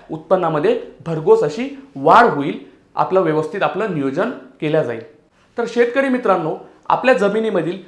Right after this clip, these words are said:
पीएच जाणून घेण्यासाठी आणि आपल्या जमिनीचे व्यवस्थित व्यवस्थापन करण्यासाठी माती परीक्षण करणे अत्यंत गरजेचं आहे. माती परीक्षण करण्यासाठी आपण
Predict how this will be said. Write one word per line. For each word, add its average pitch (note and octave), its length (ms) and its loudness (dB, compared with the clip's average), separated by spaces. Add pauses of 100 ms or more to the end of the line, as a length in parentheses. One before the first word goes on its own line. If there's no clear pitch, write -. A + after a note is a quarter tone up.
(280)
पीएच A#3+ 200 4
जाणून A3 320 2
घेण्यासाठी E3+ 720 -4 (180)
आणि G3 220 -4
आपल्या F#3+ 280 0
जमिनीचे F#3 800 -4 (160)
व्यवस्थित E3 500 0
व्यवस्थापन G3 520 0
करण्यासाठी E3 760 -4 (160)
माती E3+ 280 0
परीक्षण A#3 380 -4
करणे D#3+ 300 -6
अत्यंत D#3 420 -6
गरजेचं C3+ 480 -6
आहे. - 280 -12 (560)
माती E3+ 240 -2
परीक्षण B3+ 360 -2
करण्यासाठी D#3+ 720 -8 (180)
आपण A#3+ 200 -4